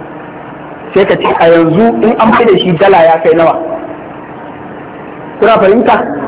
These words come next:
Amma filin ko abin da aka sayan shi za a yi wa kuɗi. In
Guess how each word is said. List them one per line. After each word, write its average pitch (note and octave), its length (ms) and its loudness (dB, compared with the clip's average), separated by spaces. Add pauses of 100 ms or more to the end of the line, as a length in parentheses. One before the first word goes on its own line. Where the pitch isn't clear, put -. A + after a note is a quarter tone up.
Amma G3+ 320 4 (320)
filin C#4+ 600 4 (220)
ko A#3+ 180 4
abin A3 320 4
da G3 160 4
aka G#3 180 2
sayan F#3 240 4
shi G3 160 2
za G3+ 100 4
a G3+ 100 4
yi F#3 80 6
wa E3+ 80 4
kuɗi. D#3 260 0 (1700)
In - 140 0